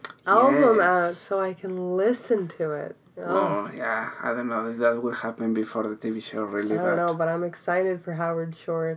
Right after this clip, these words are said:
Speaker 1: to,
Speaker 2: Yes.
Speaker 1: to come back. I mean, I listen, I know I've said this before, but I listen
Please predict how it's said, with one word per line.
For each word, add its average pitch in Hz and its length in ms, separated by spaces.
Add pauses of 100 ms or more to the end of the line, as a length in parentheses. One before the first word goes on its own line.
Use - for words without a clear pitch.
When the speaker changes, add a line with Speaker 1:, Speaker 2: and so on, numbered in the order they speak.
Speaker 1:
to, 165 320
Speaker 2:
Yes. - 320
Speaker 1:
to 180 160
come 165 220
back. 156 520 (300)
I 170 80
mean, 170 420
I 175 120
listen, 185 500
I 180 120
know 196 160
I've 165 140
said 180 180
this 165 160
before, 165 320
but 180 100
I 185 80
listen 196 500